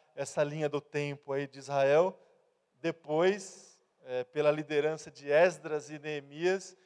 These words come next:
eles conseguem retornar pra sua terra, pra,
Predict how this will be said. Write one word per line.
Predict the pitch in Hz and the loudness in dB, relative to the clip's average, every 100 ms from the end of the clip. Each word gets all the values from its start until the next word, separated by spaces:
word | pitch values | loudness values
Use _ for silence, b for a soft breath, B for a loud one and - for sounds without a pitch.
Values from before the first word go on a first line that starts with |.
| b | b
eles | 147 151 | -20 -20
conseguem | - 165 - 160 156 156 | -18 -16 -4 -4 -4 -8
retornar | 165 165 175 151 147 156 190 b b b _ - | -10 -4 -2 -2 0 0 0 b b b _ -6
pra | 151 156 | 0 0
sua | 147 - 147 | 0 -4 -4
terra, | - 156 156 180 160 | -2 4 6 6 4
pra, | - 151 151 | -6 -2 -2